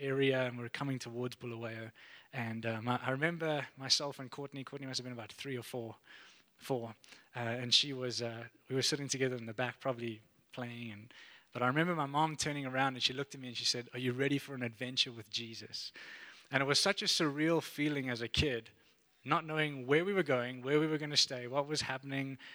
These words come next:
Uh, all I knew was my parents said Jesus told us to go to Bulawayo, and, and we sold everything that we knew, and that's where we were going. And it was wild. Um,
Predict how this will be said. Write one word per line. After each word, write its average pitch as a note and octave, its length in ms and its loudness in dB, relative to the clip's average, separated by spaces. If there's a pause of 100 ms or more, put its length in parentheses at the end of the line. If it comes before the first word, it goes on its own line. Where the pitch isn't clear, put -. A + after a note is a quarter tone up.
(220)
Uh, A#2+ 280 4
all F3 200 8
I E3+ 60 2
knew E3 200 4
was D3+ 140 4
my C#3 120 2
parents F3 340 4
said D3+ 180 2
Jesus C#3+ 300 -2
told C#3+ 240 -2
us C#3 120 4
to - 100 -6
go C3+ 120 2
to C3+ 60 2
Bulawayo, B2+ 540 4
and, A#2+ 240 -6
and B2+ 120 -6
we B2+ 140 -2
sold D3 340 6
everything D#3 340 2
that C#3 100 -8
we C3+ 120 -6
knew, C#3 200 2
and A#2+ 100 -4
that's B2+ 160 0
where B2+ 100 -2
we C3+ 120 -2
were B2 80 -2
going. B2 340 -4 (480)
And D3+ 100 6
it E3+ 80 -2
was F3 140 2
wild. F#3+ 560 -4 (760)
Um, C#3 380 0